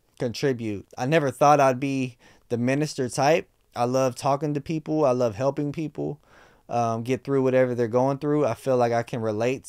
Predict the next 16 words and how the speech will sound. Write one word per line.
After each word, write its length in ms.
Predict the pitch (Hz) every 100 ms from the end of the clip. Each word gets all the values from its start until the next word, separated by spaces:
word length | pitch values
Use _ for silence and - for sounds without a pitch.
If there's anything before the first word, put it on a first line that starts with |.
| -
to 160 | 131
people, 460 | 123 147 135 139 147 _ _ -
at 120 | 117
least 220 | 147 147
to 80 | 147
what 180 | 127 127
I've 220 | 120 117
been 220 | 117 113
through 300 | 107 107 107 104 _ -
with 340 | 120 117 107
the 100 | 113
sobriety 640 | - 104 113 117 120 117 113
issues, 520 | 117 - 117 117 107
with 140 | 107
lust 340 | 107 120 113 -
issues, 800 | 120 - 120 117 117 117 -